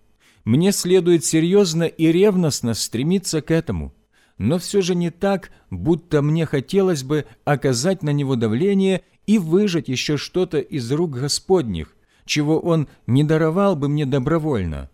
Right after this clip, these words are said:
А Он ведь хочет одарять человека.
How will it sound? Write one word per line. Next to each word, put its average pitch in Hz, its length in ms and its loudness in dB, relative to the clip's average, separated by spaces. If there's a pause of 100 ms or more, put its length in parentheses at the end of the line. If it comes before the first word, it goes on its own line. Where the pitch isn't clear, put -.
(520)
А 104 260 -2
Он 151 180 0
ведь 143 260 -4 (220)
хочет - 640 -2
одарять 120 540 -4
человека. 127 680 -6